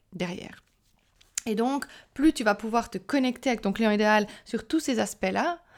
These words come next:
plus il va se sentir connecté à toi. Donc, une fois que tu as rempli les données démographiques et les données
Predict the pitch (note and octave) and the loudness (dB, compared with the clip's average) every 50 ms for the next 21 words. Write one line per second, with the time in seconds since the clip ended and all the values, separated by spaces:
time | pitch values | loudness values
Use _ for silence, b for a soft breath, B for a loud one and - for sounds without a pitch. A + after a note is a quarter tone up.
0 | B B B B B B B _ _ - - C4 D#4 D#4+ D#4+ A#3+ A3 G#3 - A3+ | B B B B B B B _ _ -6 0 2 4 4 4 4 2 0 -2 -4
1 | G#3+ - G#3+ G#3 - - B3+ - - A#3+ G#3 F#3+ - - A#3+ A3 F#3 - - - | -4 -4 -4 -4 -4 -6 -4 -2 0 0 0 -2 -2 -2 -2 -2 -2 -4 -8 -12
2 | - - - - - _ _ _ _ _ - B B B B B G3+ G3+ - B3 | -14 -14 -16 -20 -20 _ _ _ _ _ -20 B B B B B -4 -2 -2 -2
3 | - - D#4+ - - C4 A3+ A3+ A3+ A3 A3 - C4+ B3+ A#3 G3 G3+ G#3+ G#3 G#3+ | -2 -2 -4 -2 -2 -4 -2 0 -2 -2 0 0 0 0 0 2 2 2 2 2
4 | G#3+ G#3 F3+ E3 - G#3 G3 G3 G3 F#3+ - - G3 G3 - A3 G#3+ G#3 - - | 0 0 -2 0 2 2 4 4 2 0 -2 -4 -6 -6 -4 -4 -4 -4 -6 -6
5 | - F#3 F#3 F3+ F#3+ F#3+ F#3+ F#3+ F3+ F3+ - - | -4 -4 -2 -2 0 0 0 0 -2 -4 -6 -10